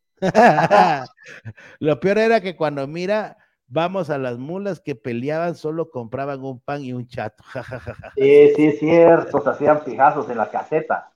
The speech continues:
Speaker 2: tenés razón.
Speaker 1: Pero fíjate vos de que nosotros en el colegio en eso sí nos educaron haciendo cola.
Speaker 2: Así.
Speaker 1: Porque era más fácil para los que vendían, ¿verdad vos?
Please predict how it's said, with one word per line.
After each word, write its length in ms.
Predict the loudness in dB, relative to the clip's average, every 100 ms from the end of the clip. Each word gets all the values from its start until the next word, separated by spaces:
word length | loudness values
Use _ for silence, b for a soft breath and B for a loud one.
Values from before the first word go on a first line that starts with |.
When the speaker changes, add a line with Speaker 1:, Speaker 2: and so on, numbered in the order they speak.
| _
Speaker 2:
tenés 260 | -14 -12
razón. 500 | -8 -10 -10 -10 -10 -4
Speaker 1:
Pero 240 | -4 -4
fíjate 380 | -10 -12 -8 -4
vos 180 | -4 -4
de 140 | -8
que 100 | -10
nosotros 400 | -10 -12 -16 -12
en 80 | -10
el 100 | -8
colegio 360 | -8 -8 -10 -10
en 80 | -10
eso 160 | -10
sí 160 | -12 -12
nos 180 | -8 -8
educaron 460 | -8 -8 -8 -6
haciendo 440 | -8 -8 -8 -8 -6
cola. 320 | -6 -6 -8 _ _ _ _ _ _ _ _
Speaker 2:
Así. 520 | -12 -10 -8 -6 -6 -14 _ _ _ _ _ _ _
Speaker 1:
Porque 440 | -18 -8 -8 -8 _ -8
era 240 | -6 -2
más 240 | -2 -4
fácil 420 | -4 -4 -4 -6 -4
para 300 | -2 0 -2
los 200 | -4 -10
que 140 | -10
vendían, 600 | -10 -12 -12 -2 -2 -2
¿verdad 240 | -6 -6 -6
vos? 420 | -4 -4 -6